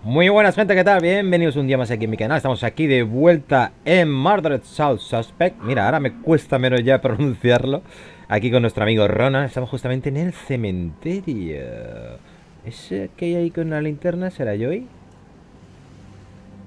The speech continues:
Quedamos con Joey aquí, ¿os acordáis? Pero dijo que nos separáramos porque ella tenía que hacer una cosa primero. Y nada, como siempre, a dar las gracias por estar aquí al otro lado de la pantalla.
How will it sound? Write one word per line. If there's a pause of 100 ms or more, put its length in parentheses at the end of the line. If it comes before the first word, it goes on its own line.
(220)
Quedamos
con
Joey
aquí, (200)
¿os
acordáis? (100)
Pero
dijo
que
nos
separáramos
porque
ella
tenía
que
hacer
una
cosa
primero. (1000)
Y
nada,
como
siempre,
a
dar
las
gracias
por
estar
aquí
al
otro
lado
de
la
pantalla.